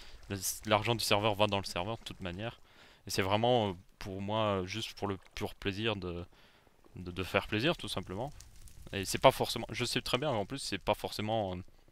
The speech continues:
euh, le genre de truc qui, qui plaira à tout le monde, mais c'est juste de me dire, ah bah tiens, je, j'ai la possibilité de le faire, bah, je vais le faire pour faire plaisir à une partie des gens. Et, euh, voilà quoi.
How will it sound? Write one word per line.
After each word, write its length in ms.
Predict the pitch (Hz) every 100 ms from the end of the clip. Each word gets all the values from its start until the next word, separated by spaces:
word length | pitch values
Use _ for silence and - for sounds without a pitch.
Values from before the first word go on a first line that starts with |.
| - - - _ _ - - -
euh, 440 | 92 90 87 87 87 90
le 120 | 98
genre 180 | 104 110
de 60 |
truc 200 | 101 127 -
qui, 240 | 104 92 -
qui 100 | -
plaira 320 | - 104 104
à 40 | 113
tout 100 | -
le 80 | 185
monde, 240 | 180 101
mais 160 | 104 95
c'est 180 | -
juste 140 | 110 123
de 60 |
me 40 | 95
dire, 100 | -
ah 40 |
bah 80 | 104
tiens, 200 | - 139
je, 100 | 101 90 - - - - - - - - -
j'ai 120 | 113
la 80 | 113
possibilité 460 | 131 - 113 -
de 100 | 113
le 60 | 107
faire, 260 | - 135 135
bah, 120 | 101
je 100 | 98
vais 100 | 101
le 60 | 92
faire 240 | - 107
pour 120 | -
faire 140 | - 95
plaisir 300 | 104 101 98
à 40 |
une 80 | 95
partie 340 | - 98 -
des 100 | 95
gens. 200 | 90 113 - - - - - - - - - - - - - - - - - - - - - - -
Et, 200 | 104 95
euh, 280 | 92 90 87 85
voilà 240 | 90 143
quoi. 180 | -